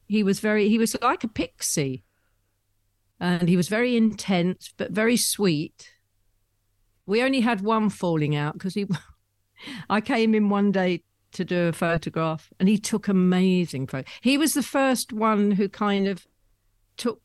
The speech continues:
pictures of me, and I was only seventeen, but he, he,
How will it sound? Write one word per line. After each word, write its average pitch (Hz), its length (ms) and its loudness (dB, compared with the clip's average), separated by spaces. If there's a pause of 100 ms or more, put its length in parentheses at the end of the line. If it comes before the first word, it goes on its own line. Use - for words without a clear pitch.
pictures 214 440 -2
of 196 80 0
me, 190 320 4
and 185 200 0
I 202 100 2
was 220 120 0
only 311 200 0
seventeen, 160 760 -2
but 180 140 -2
he, 202 300 2 (420)
he, 240 200 -8